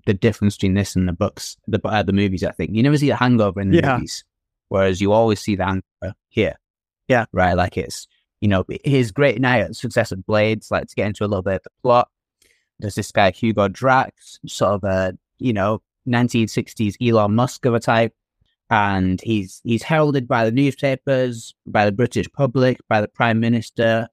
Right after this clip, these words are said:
Speaker 1: as, as some kind of, like, savior, some kind of hero. He's knighted by the Queen, and he's building this big bomb, essentially, Moonraker. You know, he's worshipped as a hero by everybody. And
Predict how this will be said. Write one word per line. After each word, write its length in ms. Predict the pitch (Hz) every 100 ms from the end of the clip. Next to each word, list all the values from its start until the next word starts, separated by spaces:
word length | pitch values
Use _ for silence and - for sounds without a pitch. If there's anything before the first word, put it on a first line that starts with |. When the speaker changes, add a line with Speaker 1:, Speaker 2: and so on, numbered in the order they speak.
| -
Speaker 1:
as, 300 | 104 98 -
as 180 | 98 95
some 200 | - 113
kind 200 | 110 98
of, 80 | 95
like, 160 | 95
savior, 540 | - 135 127 127 131 127
some 180 | -
kind 160 | 110 101
of 80 | 95
hero. 640 | - 131 123 120 117 120 - _ _ _ _
He's 320 | - 101 92 -
knighted 500 | 104 110 113 120 101
by 200 | 98 92
the 80 |
Queen, 560 | 92 - 123 117 117 113 _ _ _ _ _ _ -
and 160 | 104
he's 240 | 104 107 101
building 540 | - 127 127 110 101
this 180 | 98 92
big 320 | - 110 98 _ _ _ _ _ _ -
bomb, 380 | 107 113 101 90 -
essentially, 540 | - 98 - 92 92 _ -
Moonraker. 560 | 107 117 92 87 - 92 _ _ _ _ _
You 120 | -
know, 120 | 123 104
he's 160 | 120
worshipped 340 | 120 127 127 113
as 60 |
a 20 |
hero 180 | 123 120
by 140 | 107 113
everybody. 420 | 120 - 90 92 -
And 340 | 117 98 98